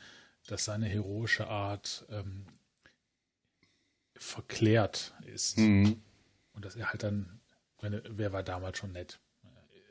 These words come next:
Speaker 1: War ja eine scheiß Zeit.
Speaker 2: Jo.
Speaker 1: Und ro-,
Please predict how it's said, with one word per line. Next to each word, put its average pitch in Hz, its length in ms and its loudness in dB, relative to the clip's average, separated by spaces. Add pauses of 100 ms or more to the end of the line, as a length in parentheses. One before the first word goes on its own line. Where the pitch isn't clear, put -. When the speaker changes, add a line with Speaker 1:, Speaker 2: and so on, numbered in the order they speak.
Speaker 1:
War 107 160 0
ja 104 60 4
eine 101 140 0
scheiß - 340 -2
Zeit. - 320 -6 (340)
Speaker 2:
Jo. 95 200 -2 (1040)
Speaker 1:
Und 98 460 -14 (760)
ro-, - 100 -20